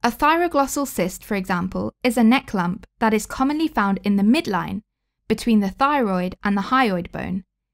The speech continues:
It moves upwards when the patient protrudes their tongue. A cystic hygroma is a lymphangioma found on the neck, present from birth usually, typically on the left lateral neck.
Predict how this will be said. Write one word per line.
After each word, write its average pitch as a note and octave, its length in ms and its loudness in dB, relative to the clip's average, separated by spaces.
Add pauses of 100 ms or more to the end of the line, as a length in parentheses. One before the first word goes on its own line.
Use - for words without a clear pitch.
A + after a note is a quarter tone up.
(260)
It G#3+ 100 2
moves G#3 320 4
upwards A3 480 -4
when G3 120 -4
the F#3+ 60 -4
patient A#3 400 -2
protrudes G3 440 -4
their F3 140 -6
tongue. F3+ 400 -2 (1400)
A A#3 60 2
cystic D4+ 440 0
hygroma A3+ 800 0 (260)
is G#3+ 140 2
a G#3+ 60 4
lymphangioma A3+ 920 4
found A#3+ 300 2
on C#4 100 0
the C4+ 80 4
neck, F3+ 320 0 (220)
present C4+ 380 0
from C#4+ 180 2
birth D4+ 340 2
usually, F#3 520 -6 (420)
typically A3+ 580 0
on G3 120 2
the G3 80 2
left A3+ 340 0
lateral G#3+ 400 0
neck. G3 260 0